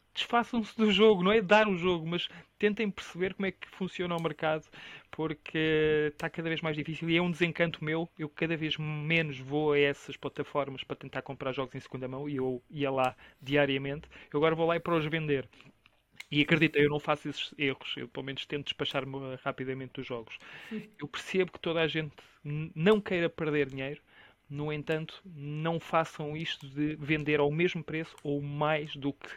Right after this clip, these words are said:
Speaker 1: numa loja em que se venda em primeira mão. Isso para mim é inaceitável e existem vários casos desses.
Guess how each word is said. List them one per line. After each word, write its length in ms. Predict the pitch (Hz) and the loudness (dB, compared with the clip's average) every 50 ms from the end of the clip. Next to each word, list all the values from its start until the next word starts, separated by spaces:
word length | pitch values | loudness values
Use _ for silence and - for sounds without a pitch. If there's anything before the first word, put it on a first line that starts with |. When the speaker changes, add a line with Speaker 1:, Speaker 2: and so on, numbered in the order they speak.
| 156 147 | -16 -12
Speaker 1:
numa 320 | 139 139 143 143 143 135 131 | -8 -6 -6 -4 -4 -2 -2
loja 460 | 131 131 131 131 127 - 131 123 127 - _ _ _ _ - | 0 0 0 0 -2 -4 -6 -8 -10 -14 _ _ _ _ -14
em 180 | 131 131 127 120 | -12 -12 -12 -12
que 140 | - - - | -14 -16 -18
se 160 | - - - | -18 -10 -6
venda 400 | 131 131 131 123 123 120 120 - - | -4 -4 -4 -4 -4 -6 -6 -8 -10
em 220 | 127 123 123 123 | -10 -10 -10 -10
primeira 320 | - - 123 123 120 117 | -10 -8 -8 -6 -6 -6
mão. 180 | 113 110 104 107 - - - - - - | -6 -8 -12 -16 -18 -20 -20 -20 -8 -6
Isso 180 | 180 165 - - | -4 -4 -4 -2
para 160 | - 160 156 | -2 -2 0
mim 280 | 160 160 160 156 151 - - | 0 0 -2 -2 -4 -6 -4
é 340 | - 147 143 139 139 143 - | 0 2 4 4 4 4 2
inaceitável 800 | 160 151 151 147 - - 156 135 - 151 143 147 139 143 139 143 - - - - - - - _ _ - | 0 -2 -2 -2 -2 -4 -6 -2 2 2 2 2 2 -2 -6 -8 -10 -16 -20 -20 -20 -20 -20 _ _ -14
e 80 | 135 135 | -12 -10
existem 280 | 127 135 131 - 139 | -8 -8 -8 -8 -6
vários 280 | 131 135 131 127 123 - | -4 -4 -4 -4 -4 -6
casos 260 | - 120 113 110 110 | -8 -10 -12 -12 -12
desses. 340 | - 101 107 - - - - | -14 -14 -14 -10 -10 -10 -10